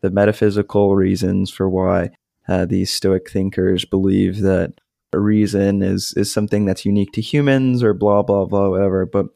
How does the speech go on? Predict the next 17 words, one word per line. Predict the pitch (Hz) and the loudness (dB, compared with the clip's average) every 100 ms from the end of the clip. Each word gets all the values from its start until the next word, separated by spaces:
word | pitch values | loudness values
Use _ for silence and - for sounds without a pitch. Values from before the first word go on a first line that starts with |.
| _ _ _ _ _ - | _ _ _ _ _ -2
it's | 127 123 | -2 -2
fundamentally | - 127 127 117 113 120 110 107 | 0 2 2 2 0 0 2 4
at | 98 | 2
its | 98 - | -2 -6
core | - 110 | -2 2
a | 107 | 2
way | 98 98 | 2 2
of | 98 98 - - | 2 0 -4 -2
improving | 107 104 104 104 104 | -2 0 0 2 2
your | 98 | 2
life | 95 98 98 - | 2 2 0 -2
and | 98 92 - _ - | -4 -4 -8 _ 0
focusing | 113 107 110 107 101 | 2 2 0 -2 0
on | 98 | -2
things | 101 101 101 - | -2 -2 -2 -2
that | - | -4
matter. | 95 92 95 98 98 | 0 2 2 2 0